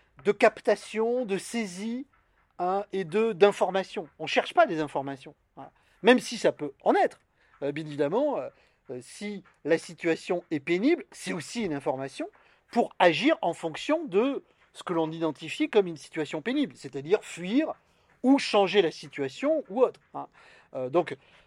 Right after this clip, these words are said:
euh, d'ailleurs, quand je fais cette distinction entre percevoir et sentir, ça ne veut pas dire qu'elles sont absolument opposées. Bien évidemment, la plupart du temps, nous sentons et nous percevons en même temps. Je les distingue pour la clarté, euh, de, de, de, de, de la présentation,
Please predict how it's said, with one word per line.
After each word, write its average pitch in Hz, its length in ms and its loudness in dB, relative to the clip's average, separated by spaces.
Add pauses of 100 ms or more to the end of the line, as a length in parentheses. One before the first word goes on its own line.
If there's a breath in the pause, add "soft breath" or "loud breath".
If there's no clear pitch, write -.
(160)
euh, 160 120 0
d'ailleurs, 247 260 10
quand 214 140 2
je 202 140 4
fais 220 160 -4
cette 151 160 -2
distinction 151 580 -4
entre 160 180 -2
percevoir 160 600 0
et 131 40 -8
sentir, 139 460 -4 (400)
ça 165 140 -2
ne 151 60 -4
veut 151 80 0
pas 156 120 0
dire 262 140 4
qu'elles 156 120 -2
sont - 200 -8 (140)
absolument 180 540 2
opposées. 214 420 0
Bien 165 140 -6
évidemment, 185 320 4
la 190 220 8
plupart 156 340 0
du 135 140 -12
temps, 359 160 -2 (640)
nous 175 140 -8
sentons 208 460 4 (180)
et 339 160 8
nous 277 100 2
percevons 202 520 2
en - 20 0
même 185 160 -4
temps. 175 240 -4 (260 soft breath)
Je 151 140 -2
les 165 160 4
distingue 254 640 0 (260)
pour 156 100 4
la 156 100 6
clarté, 190 680 4
euh, 120 200 -2
de, 127 600 0
de, 135 200 -4
de, 135 300 -6
de, 131 220 -8
de 147 100 -4
la 147 100 2
présentation, 151 680 -4